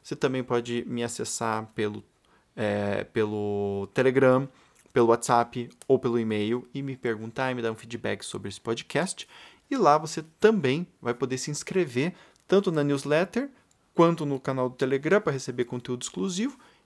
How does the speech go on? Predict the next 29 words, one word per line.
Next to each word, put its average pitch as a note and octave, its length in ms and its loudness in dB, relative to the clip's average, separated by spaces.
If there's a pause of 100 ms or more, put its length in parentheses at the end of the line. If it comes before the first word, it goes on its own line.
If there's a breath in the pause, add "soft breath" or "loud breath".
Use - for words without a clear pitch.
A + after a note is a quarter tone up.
e D#4+ 140 0
ainda C4+ 320 2
conhecer C#4 460 -2
os G3+ 100 -2
meus D#3+ 180 -2
conteúdos F#3 600 -2
lá B2 180 2
no A#2+ 100 -4
canal A#2 300 -2
do A#2 80 -10
Instagram, F#3+ 580 2 (340 loud breath)
conhecer E3 440 -2
os C3+ 100 -6
conteúdos A2+ 640 -6
do G#2 140 -10
YouTube, E3+ 480 2
conhecer F3+ 640 -2
o A2+ 40 0
meu G#2+ 220 -2
blog E3+ 500 2 (260 loud breath)
e D3 140 -2
ainda C3+ 260 0
vai B2 140 -2
ter A#2+ 140 -6
acesso A2 360 -6
aos A2+ 120 -10
conteúdos G2 400 -10
deste - 220 -10
podcast - 720 -12